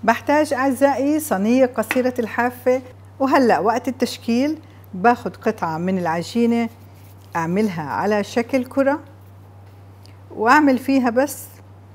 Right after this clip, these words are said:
تجويف بسيط بهذه الطريقة وأحطها على الصينية. وأكيد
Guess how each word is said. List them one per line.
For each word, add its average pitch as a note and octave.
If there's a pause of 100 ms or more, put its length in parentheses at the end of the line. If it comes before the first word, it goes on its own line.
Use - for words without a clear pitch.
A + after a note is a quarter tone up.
(500)
تجويف G3
بسيط C4 (2250)
بهذه F3+
الطريقة E3 (160)
وأحطها F#3 (360)
على E3+
الصينية. A#2+ (1500)
وأكيد A#3